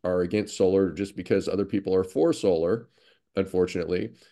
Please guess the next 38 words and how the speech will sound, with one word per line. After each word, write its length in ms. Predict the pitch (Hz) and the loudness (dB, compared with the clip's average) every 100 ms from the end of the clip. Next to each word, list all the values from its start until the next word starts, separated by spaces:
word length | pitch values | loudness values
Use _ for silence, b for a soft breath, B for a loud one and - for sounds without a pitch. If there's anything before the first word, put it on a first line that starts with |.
| b - | b -2
And 420 | 101 98 92 90 | 2 4 2 -2
they're 160 | 101 98 | -2 -2
trying 280 | - 98 92 | 0 0 0
to 80 | 90 | -2
say 300 | 95 92 87 | 0 2 0
in 80 | |
some 180 | 87 92 | -2 -2
places 420 | - 95 95 87 | 2 2 2 -2
that 160 | 87 80 | -2 -2
it, 260 | 98 - - | -4 -6 -8
the 80 | 90 | -6
solar 340 | - 101 95 | 0 2 2
is 80 | 92 | 0
taking 240 | 92 95 | -2 -2
up 120 | 92 - | -6 -6
the 80 | |
farmland. 680 | - 127 151 104 87 98 131 _ _ - | -4 0 2 2 2 -2 -6 _ _ -6
And 140 | 98 | -4
so 120 | 98 98 | 0 0
with 340 | 95 76 - | 0 -6 -4
agrivoltaics, 800 | 123 160 139 104 - 80 82 - | 0 2 2 2 0 -2 -2 -6
you 60 | 87 | -8
can 100 | 92 | -4
do 100 | 90 | -2
both 280 | 98 98 95 | 2 2 0
at 80 | |
the 80 | 80 | -8
same 260 | - 82 82 | -6 -6 -6
time. 380 | 92 82 76 80 b b - | -6 -6 -8 -14 b b -4
And 80 | |
the 60 | 135 | -2
farmers 380 | 131 190 165 80 | 2 2 2 2
like 220 | 80 85 | -2 -2
it 180 | 113 - | -6 -4
because 360 | 104 110 101 87 | -4 0 0 0
they 140 | 92 | -2
make 180 | 104 - | -2 -4
money 380 | 92 113 71 | -6 -6 -8